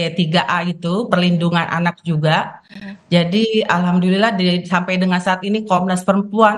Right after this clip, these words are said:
Speaker 1: L P S K, P tiga A itu juga support. Seperti itu, Mbak.
Speaker 2: Hmm. Ada, eh,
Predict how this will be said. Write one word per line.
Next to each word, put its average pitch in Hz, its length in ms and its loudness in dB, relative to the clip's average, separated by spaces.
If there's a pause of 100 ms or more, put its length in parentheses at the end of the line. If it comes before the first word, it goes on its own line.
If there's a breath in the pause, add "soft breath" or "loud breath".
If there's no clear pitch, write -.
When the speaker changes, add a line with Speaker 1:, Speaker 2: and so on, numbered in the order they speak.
Speaker 1:
L 180 160 -4
P - 80 -4
S 202 240 -2
K, 208 160 2
P 170 240 -2
tiga 185 320 0
A 202 160 0
itu 185 160 -4
juga 180 240 0
support. 151 560 -2
Seperti 160 480 -4
itu, 156 80 -4
Mbak. 147 320 -2
Speaker 2:
Hmm. 214 240 -6 (400 loud breath)
Ada, 254 400 6 (320)
eh, 202 500 4